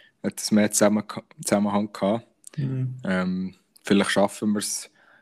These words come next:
Speaker 1: ähm, den Zwei-Wochen-Rhythmus zu brechen nächste Woche. Wer weiß? Ähm, ja, ich glaub, wir, wir legen uns gar nicht fest auf einen Rhythmus, oder? Wir, ähm, wir machen einfach, oder?
Speaker 2: Absolut.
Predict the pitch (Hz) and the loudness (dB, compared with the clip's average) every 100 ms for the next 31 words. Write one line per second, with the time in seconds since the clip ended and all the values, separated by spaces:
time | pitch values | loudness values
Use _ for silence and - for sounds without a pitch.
0 | _ - 95 95 95 - 101 95 101 - | _ -2 0 0 -4 -2 2 2 0 -2
1 | 98 95 95 98 - - 90 101 - 113 | -2 -4 -4 -4 -4 -4 -4 -4 -4 -4
2 | 92 107 - - 113 117 - 131 - _ | -2 -4 -6 -4 -6 -6 -10 -10 -10 _
3 | 92 92 120 151 - - _ _ - - | -8 -4 -4 -6 -10 -14 _ _ -20 -20
4 | - - _ _ 92 90 92 92 92 - | -20 -20 _ _ -6 -4 -2 -4 -6 -12
5 | - - 90 92 - - - - - - | -8 4 6 6 0 -8 -12 -12 -14 2
6 | - 104 95 107 104 101 - - - - | 6 8 8 8 6 4 -4 -20 -14 2
7 | 117 110 101 107 104 107 110 110 - 113 | 6 6 6 4 4 4 4 2 2 2
8 | - 117 113 110 117 - 95 - 95 92 | 0 -4 0 0 0 -2 -6 -4 -6 -6
9 | - - 95 95 98 92 92 95 - _ | -8 -6 -4 -2 -4 -6 -8 -8 -12 _
10 | _ _ - - 107 95 98 - 110 117 | _ _ -16 -4 2 4 4 2 2 2
11 | 98 82 - 90 101 - _ _ - 127 | 0 -6 -4 -4 -4 -8 _ _ -6 -2
12 | - 113 117 120 - | 0 6 6 6 2